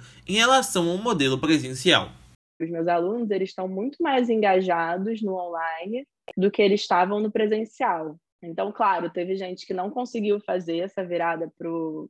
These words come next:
Speaker 2: pro pre-, pro online, né? Que não deu conta porque não gostou, nem quis experimentar fazer online.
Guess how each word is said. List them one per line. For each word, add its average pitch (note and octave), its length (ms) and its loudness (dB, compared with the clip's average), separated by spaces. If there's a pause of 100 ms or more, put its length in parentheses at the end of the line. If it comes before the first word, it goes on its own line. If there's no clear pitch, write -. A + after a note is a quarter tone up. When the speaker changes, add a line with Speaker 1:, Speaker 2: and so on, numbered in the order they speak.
(140)
Speaker 2:
pro D#3 100 -6
pre-, E3 260 2 (180)
pro D#3+ 200 0 (160)
online, E3+ 540 2
né? A3 220 -2 (440)
Que E3+ 120 2
não F3 680 2
deu F3 160 4
conta F3 460 0
porque - 220 -16
não F3 160 -6
gostou, F3+ 680 0
nem F#3+ 140 -2
quis G3 160 0
experimentar F3 920 -2
fazer F3 280 -4
online. D#3+ 600 -4